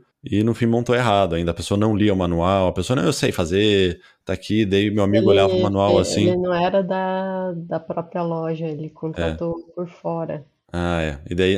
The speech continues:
Speaker 2: Ima-,
Speaker 1: daí ele
Speaker 2: imagina
Speaker 1: olhava o
Speaker 2: se você
Speaker 1: manual assim.
Speaker 2: contratar alguém de lá, a pessoa vai montar
Speaker 1: É.
Speaker 2: em dois minutos.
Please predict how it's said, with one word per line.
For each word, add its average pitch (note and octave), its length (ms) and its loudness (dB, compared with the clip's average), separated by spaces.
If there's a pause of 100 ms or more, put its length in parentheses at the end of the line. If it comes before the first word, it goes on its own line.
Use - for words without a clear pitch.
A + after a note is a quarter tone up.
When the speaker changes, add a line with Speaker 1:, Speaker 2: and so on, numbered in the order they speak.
Speaker 2:
Ima-, E3 160 -2
Speaker 1:
daí E3 140 -2
ele E3 100 -2
Speaker 2:
imagina G#2 380 2
Speaker 1:
olhava G2 260 2
o G2 40 -2
Speaker 2:
se G2+ 60 0
você G2 60 2
Speaker 1:
manual G2 180 2
assim. F3+ 160 2
Speaker 2:
contratar E3+ 380 -2
alguém D#3+ 240 0
de F3 160 0
lá, E3 220 0 (100)
a - 40 -8
pessoa F#3 400 -4
vai G3 280 -2
montar G#3+ 480 0
Speaker 1:
É. A3 40 0
Speaker 2:
em G#3+ 100 0
dois G#3 240 2
minutos. A3+ 420 -2